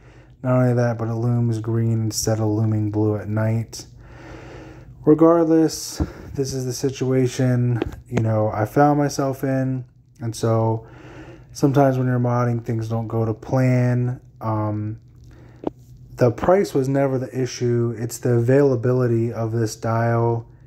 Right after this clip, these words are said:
It's just hard to get. So we're gonna press on, and I went ahead and removed the dial feet for the, the dial that came with the three o'clock, um, dial feet.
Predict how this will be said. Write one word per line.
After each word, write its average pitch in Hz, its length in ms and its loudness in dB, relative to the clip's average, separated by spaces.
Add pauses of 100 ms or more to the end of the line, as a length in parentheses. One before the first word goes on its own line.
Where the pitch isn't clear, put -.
(200)
It's - 180 -12
just 123 220 -2
hard 120 240 0
to 113 80 -2
get. 113 500 -2
So 110 560 0 (760)
we're 127 120 -4
gonna 120 160 2
press 160 400 2
on, 143 560 0
and 120 240 -2
I 120 80 -2
went 127 240 -2
ahead 123 640 -2
and 117 720 0
removed 120 540 2
the 120 80 0
dial 117 400 0
feet 113 500 -4
for 113 480 0
the, 107 240 -4 (380)
the 117 120 -4
dial 113 460 2
that 107 320 -4
came 113 320 -2
with 110 160 -4
the 107 100 -6
three 117 280 0
o'clock, 117 520 -2 (640)
um, 104 520 -2 (1400)
dial 127 320 4
feet. 127 540 -6